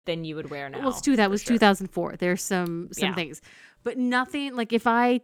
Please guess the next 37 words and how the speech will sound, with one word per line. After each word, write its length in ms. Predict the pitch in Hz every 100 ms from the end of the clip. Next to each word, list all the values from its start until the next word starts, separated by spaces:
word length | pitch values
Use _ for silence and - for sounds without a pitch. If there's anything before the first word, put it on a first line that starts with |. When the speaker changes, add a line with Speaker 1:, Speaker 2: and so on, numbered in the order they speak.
| -
Speaker 2:
if 180 | 220 240
I 340 | 233 233 233 240
messed 420 | 220 208 208 - 208
with 120 | 190 170
the 340 | 175 165 170 -
coloring 680 | - 214 202 180 160 160 - -
of 80 | 160
that 160 | 151
photo 400 | - 160 113 113 -
a 60 |
little 200 | 165 160
bit 160 | 151 -
with 120 | 170
a 100 | -
Speaker 1:
Yeah. 100 | 175
Speaker 2:
photo 280 | 165 180 175
editor, 400 | 151 143 165 175 - - - -
you 180 | 190 208
would 200 | 180 196
not 220 | 185 175 -
be 140 | 180
able 160 | 175 175
to 100 | 175
tell 240 | 185 156
Speaker 1:
Yeah. 220 | 147 151 - _ _ _
Speaker 2:
what 500 | 180 170 156 180 - _ -
era 440 | 175 165 151 135 - -
that 140 | 156
is. 100 | 156
And 160 | - 226
that 100 | 262
is 120 | 277 247
my 160 | 220 214
ultimate 320 | 180 214 180
goal, 340 | 165 113 - - _ _ _ _ 175
is, 340 | 175 170 - _ -
like, 240 | 196 175